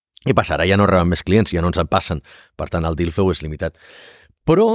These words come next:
el que no havia caigut amb això és que, clar, abans competíem amb empreses amb igualtat de condicions.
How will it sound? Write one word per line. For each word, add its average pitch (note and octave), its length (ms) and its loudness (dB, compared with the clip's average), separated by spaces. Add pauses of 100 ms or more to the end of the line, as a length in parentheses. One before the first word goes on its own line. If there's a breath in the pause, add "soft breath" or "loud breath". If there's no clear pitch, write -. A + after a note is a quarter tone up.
(440)
el A2+ 120 0
que G#2 100 0
no A2+ 100 4
havia D#3+ 160 2
caigut C#3+ 280 2
amb B2+ 120 0
això D#3 220 2 (760)
és A#2+ 240 0
que, F#2+ 460 2 (600)
clar, A#2+ 340 0 (100)
abans F#2+ 320 0
competíem A#2 400 0
amb F#2 140 2
empreses B2 360 0
amb A2 140 2
igualtat F2 400 0
de F2 80 -2
condicions. E2 760 -4